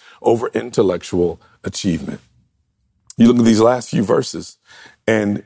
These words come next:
you start to see really what James is developing here. "But let him ask in faith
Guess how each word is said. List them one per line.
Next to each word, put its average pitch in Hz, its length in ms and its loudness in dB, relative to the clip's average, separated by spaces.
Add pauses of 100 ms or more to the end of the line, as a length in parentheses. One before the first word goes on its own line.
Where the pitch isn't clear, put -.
you 110 100 2
start 135 300 0
to 98 80 -8
see 131 240 -4
really 120 260 4
what 98 160 4
James 98 300 0
is 90 80 -2
developing 110 560 0
here. 85 240 -8 (640)
"But 92 100 4
let 87 260 4
him 160 120 4
ask 147 320 -2
in 131 100 0
faith - 540 -2